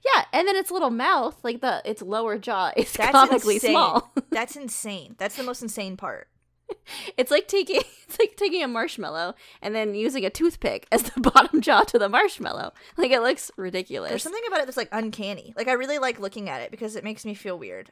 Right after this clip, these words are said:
Speaker 2: I don't know, it's like a hangnail. Uh. And it's
Speaker 1: Okay.
Speaker 2: not so, so <laughs>
Speaker 1: <laughs> It's that salacif-, the, what is it? Thalassophila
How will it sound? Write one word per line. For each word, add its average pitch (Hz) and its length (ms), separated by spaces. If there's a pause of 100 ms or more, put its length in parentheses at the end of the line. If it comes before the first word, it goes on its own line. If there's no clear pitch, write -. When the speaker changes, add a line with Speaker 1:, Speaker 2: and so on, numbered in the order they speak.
Speaker 2:
I - 40
don't 247 100
know, 214 100
it's - 100
like 208 80
a - 20 (120)
hangnail. 185 420 (440)
Uh. 262 120 (1500)
And 277 100
it's 302 140
Speaker 1:
Okay. 294 180
Speaker 2:
not 440 100
so, 381 100
so 349 200
<laughs> - 60 (680)
Speaker 1:
<laughs> - 0 (240)
It's 359 140
that 285 180
salacif-, - 840 (300)
the, 240 220 (120)
what 226 160
is 381 100
it? - 180
Thalassophila 254 1080